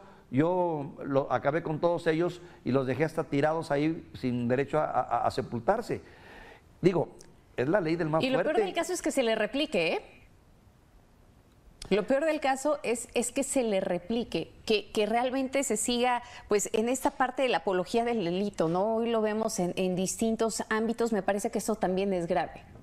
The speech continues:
Speaker 1: Claro, no, no, aparte de esto la difusión, pero, pero mira, dentro de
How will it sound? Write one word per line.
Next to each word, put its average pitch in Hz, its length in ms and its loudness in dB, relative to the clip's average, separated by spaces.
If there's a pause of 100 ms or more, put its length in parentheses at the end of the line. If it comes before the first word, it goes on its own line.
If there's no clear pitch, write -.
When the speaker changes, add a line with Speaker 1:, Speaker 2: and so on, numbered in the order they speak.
(500)
Speaker 1:
Claro, 202 360 2 (340)
no, 208 100 2
no, 220 120 4
aparte 170 480 2
de 160 120 0
esto 160 140 0
la 190 100 4
difusión, 151 380 0
pero, 156 160 2
pero - 360 -2
mira, 175 340 2
dentro 156 320 0
de 151 160 0